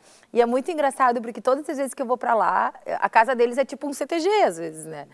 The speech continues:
Porque tá sempre cheia de gaúcho comendo churrasco, né? Então, e tomando chimarrão. É, cada vez que a gente vai, tem que levar uva mate, tem que levar uma carne de ovelha.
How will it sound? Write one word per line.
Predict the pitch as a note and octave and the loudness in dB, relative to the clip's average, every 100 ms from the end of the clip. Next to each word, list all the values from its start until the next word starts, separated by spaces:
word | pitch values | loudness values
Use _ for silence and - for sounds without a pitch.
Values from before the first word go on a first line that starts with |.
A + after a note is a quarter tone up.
| - - _ _ | -20 -20 _ _
Porque | A3+ A3+ B3+ | -2 -2 2
tá | B3 | 2
sempre | A#3 C#4 C#4+ | 4 0 0
cheia | D#4+ D#4 | 2 4
de | D#4 | 4
gaúcho | D4 C#4 C4 D#4 - D#4+ | 4 4 4 0 -4 -6
comendo | D#4 D4 D4 | 0 0 0
churrasco, | F4 D#4 C#4+ C4 - A3 | -2 2 2 2 -2 -14
né? | F3+ D#3+ - - - - - | -12 -12 -14 -20 -20 -20 -10
Então, | A#3 G#3+ G#3+ G3+ G#3+ G#3+ | -8 -2 2 4 4 2
e | G#3+ | 2
tomando | A#3+ A3+ A#3 | -2 0 -4
chimarrão. | - B3 C4+ B3 A3 F3+ | -2 -2 2 2 2 -2
É, | E3 E3 - | -4 -4 -6
cada | - F#3+ G#3 | -2 0 0
vez | A3 | 0
que | B3 | -4
a | |
gente | A3 G#3+ G3 | -6 -8 0
vai, | G3 | 2
tem | G#3+ | 2
que | G#3+ | -2
levar | G3 F#3+ F#3+ | 2 4 2
uva | E3 E3 | 0 -2
mate, | D3+ G3 C4+ A#3+ - | 0 2 2 0 -6
tem | G3+ | -6
que | |
levar | F#3 G3+ | -2 0
uma | G#3 | 0
carne | G#3+ G3 G3+ | 2 0 0
de | F#3 | -6
ovelha. | E3 F3 G#3 C4 C4+ A#3 G3 | -6 0 6 6 6 4 -2